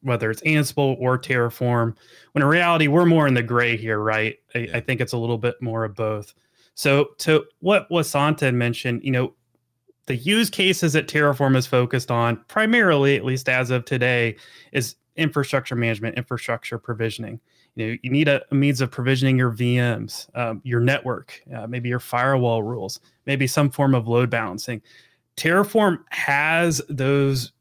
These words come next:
Speaker 1: integrations and those resources built into it out of the box to handle that sort of thing.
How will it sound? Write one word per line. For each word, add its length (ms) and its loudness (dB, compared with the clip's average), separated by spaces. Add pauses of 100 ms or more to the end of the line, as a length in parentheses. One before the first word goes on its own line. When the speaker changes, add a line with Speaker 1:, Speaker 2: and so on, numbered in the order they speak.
Speaker 1:
integrations 920 0
and 200 0
those 200 0
resources 640 0
built 260 -4
into 220 -4
it 80 -2
out 120 -2
of 40 0
the 60 -2
box 340 -4
to 120 -10
handle 260 -4
that 180 -8
sort 220 -10
of 100 -14
thing. 280 -12